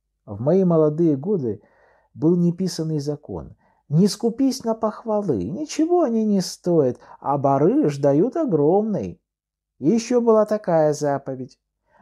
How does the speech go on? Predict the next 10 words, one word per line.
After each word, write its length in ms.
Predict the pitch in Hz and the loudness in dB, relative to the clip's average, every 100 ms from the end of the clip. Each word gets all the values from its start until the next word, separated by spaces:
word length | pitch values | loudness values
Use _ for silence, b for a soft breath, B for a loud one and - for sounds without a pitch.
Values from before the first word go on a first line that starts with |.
| b | b
Не 140 | 170 | 0
вздумай 520 | 165 139 196 240 220 - | 2 0 0 2 0 0
обманывать 760 | 170 143 135 175 240 247 240 | -4 -4 -4 -2 -2 -2 -4
покупателя. 880 | - 202 208 - 185 147 - 82 - _ _ - | -4 -6 -6 -4 -4 -4 -6 -14 -16 _ _ -12
Людям 400 | 107 151 185 208 | -2 0 2 2
не 80 | 208 | 0
нравится, 720 | 202 143 143 180 220 226 - | 0 -2 0 0 0 -2 -8
когда 400 | 220 214 202 202 | -6 -6 -4 -2
их 140 | 170 - | -2 -4
обманывают. 760 | 151 139 110 95 - 85 _ | -8 -6 -8 -8 -10 -16 _